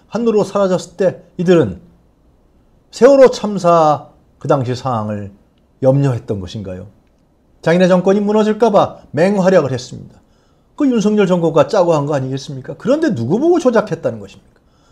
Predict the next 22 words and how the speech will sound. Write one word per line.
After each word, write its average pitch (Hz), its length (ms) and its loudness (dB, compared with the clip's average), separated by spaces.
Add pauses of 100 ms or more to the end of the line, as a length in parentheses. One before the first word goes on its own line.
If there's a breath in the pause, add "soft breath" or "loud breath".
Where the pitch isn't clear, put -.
아, 220 60 -6
조작질은 262 460 2
당신들이 240 500 -2
했잖아요. - 420 -8 (200)
네? 180 260 -12 (2250)
짐승들도 269 580 0
이렇게 151 260 -2
하지 110 200 -10
않습니다. - 460 -20 (2250)
그리고 131 300 -2
이 123 100 0
자유총연맹에서는 131 1160 -2
이들에게 151 340 0
활동비니 170 640 -2
뭐 143 160 -2
예산을 151 420 0
지원하겠다 147 560 -4
그럽니다. 90 400 -18 (420 soft breath)
이들이 120 260 -4
지금 113 200 -6
뭉쳐있는 98 460 -10
것입니다. - 340 -20